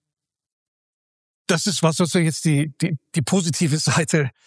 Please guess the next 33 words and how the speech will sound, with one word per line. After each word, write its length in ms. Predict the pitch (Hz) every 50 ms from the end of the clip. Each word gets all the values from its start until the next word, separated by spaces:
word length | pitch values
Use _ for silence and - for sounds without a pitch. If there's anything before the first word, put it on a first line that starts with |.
| _ _ _ _
eines 300 | - 147 151 151 143 -
Iran-Krieges, 800 | - 175 139 139 135 156 170 135 - 151 156 120 117 127 - -
die 100 | - 147
mir 260 | 147 156 147 143 139 -
so 220 | - 123 131 160
gar 160 | 160 - 147 156
nicht 180 | 156 143 -
bewusst 360 | - 147 117 151 160 - -
war, 100 | - 127
noch 140 | 123 123 117
vor 160 | - - 143
wenigen 300 | 113 135 131 135 117 127
Wochen, 240 | 123 135 - - 147
bevor 260 | 123 135 113 - 151
ich 100 | 143 131
das 180 | - 160 - -
ein 40 | 131
bisschen 300 | 120 147 - - 143 131
hier, 300 | 127 135 131 127 127 131
äh, 200 | 135 135 135 135
mir 240 | 135 143 139 139 139
genau 260 | 120 131 135 131 131
angeschaut 520 | - 143 139 123 135 - - 113 110 -
hat, 200 | 113 113 - - - - _ _ _ _ _
was 160 | - 117 - -
das 140 | - 120
sozusagen 380 | - 139 117 - 127 120 117 -
wirklich 280 | - - 165 127 - - _ _ _ _ _ _ _ _ _ -
für 220 | - - 160 151
Auswirkungen 540 | 147 151 147 - 156 135 - 131 127 120 117
hat 160 | 117 113 -
langfristig. 720 | 123 120 131 139 - - - - - - - - - - - - _ _ _ _ _ _ _ _ _ _ _ _ -
Ähm, 420 | 160 147 147 151 151 147 147 135